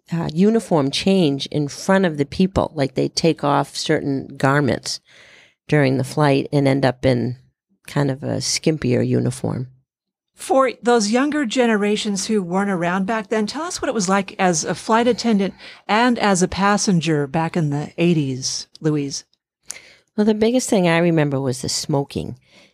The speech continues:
Speaker 1: Um, smoking was allowed on the plane, and we had these little placards that we would,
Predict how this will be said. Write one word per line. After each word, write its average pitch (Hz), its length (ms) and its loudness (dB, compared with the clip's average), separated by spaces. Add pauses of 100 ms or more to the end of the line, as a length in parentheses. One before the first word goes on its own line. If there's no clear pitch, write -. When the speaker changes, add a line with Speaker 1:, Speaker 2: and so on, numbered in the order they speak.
(140)
Speaker 1:
Um, 135 420 -4
smoking 180 580 0
was 139 160 -2
allowed 135 360 2
on 131 120 -2
the 127 80 -4
plane, 127 440 0
and 147 160 -2
we 156 140 0
had 165 200 2
these 160 220 -2
little 143 160 -4
placards - 800 -2 (520)
that 156 220 2
we 151 180 4
would, 147 300 2